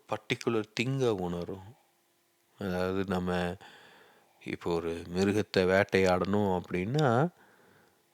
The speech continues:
அந்த மிருகம் இருக்கிற சூழலும் நம்மளுக்கு தெரியணும், அந்த மிருகமும் கண்ணுக்கு தெரியணும் நம்மளுக்கு. இப்போ இரண்டு மூளையோட இரண்டு பகுதியும் சேர்ந்து செயல்படணும்.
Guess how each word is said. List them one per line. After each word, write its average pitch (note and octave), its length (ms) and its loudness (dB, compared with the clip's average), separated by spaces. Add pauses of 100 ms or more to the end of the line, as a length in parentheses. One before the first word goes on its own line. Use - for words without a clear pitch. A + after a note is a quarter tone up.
(760)
அந்த F2 220 -2
மிருகம் A2+ 460 4
இருக்கிற A2 340 6
சூழலும் B2+ 720 6
நம்மளுக்கு A2+ 360 6 (140)
தெரியணும், G#2+ 360 6
அந்த B2 140 6
மிருகமும் B2+ 600 4
கண்ணுக்கு G2 400 2 (100)
தெரியணும் F2 420 -2
நம்மளுக்கு. F#2+ 540 -10 (420)
இப்போ - 240 -4
இரண்டு G#2 440 8
மூளையோட A2 640 6
இரண்டு G#2 460 2
பகுதியும் C3 760 0 (120)
சேர்ந்து A#2 640 4
செயல்படணும். F#2 640 -2